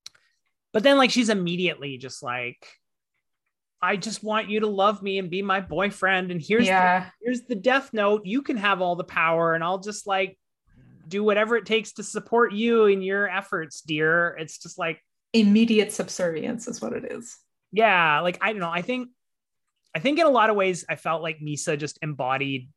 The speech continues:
Speaker 1: a lot of the tropes in Japanese media,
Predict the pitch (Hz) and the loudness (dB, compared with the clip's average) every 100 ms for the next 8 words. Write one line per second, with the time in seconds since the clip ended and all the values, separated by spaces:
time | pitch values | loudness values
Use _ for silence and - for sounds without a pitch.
0 | _ _ _ _ _ _ - 160 143 131 | _ _ _ _ _ _ -6 -4 -2 0
1 | 143 147 139 143 139 - - 151 156 165 | 0 -2 -4 -6 -6 -6 -6 -2 -2 -4
2 | - - - - _ 165 147 135 147 139 | -12 -12 -12 -18 _ -8 -8 -4 -4 -4
3 | 160 147 143 143 - - - 151 147 165 | -6 -8 -8 -10 -12 -16 -18 -12 -6 -2
4 | 202 220 226 226 | 0 2 0 -4